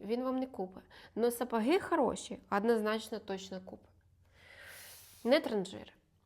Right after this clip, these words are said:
Окей, давайте, обоє мовчите на відстані, що буде далі. Ви напишете.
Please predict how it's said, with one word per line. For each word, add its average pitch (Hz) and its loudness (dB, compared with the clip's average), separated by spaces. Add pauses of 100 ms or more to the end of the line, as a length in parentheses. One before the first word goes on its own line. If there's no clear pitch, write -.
(680)
Окей, 220 -2
давайте, 196 -6
обоє 220 -4
мовчите 196 -4
на 196 -4
відстані, 202 -8
що 214 -6
буде 196 -6 (120)
далі. 190 -6 (2750)
Ви 262 -2
напишете. - -10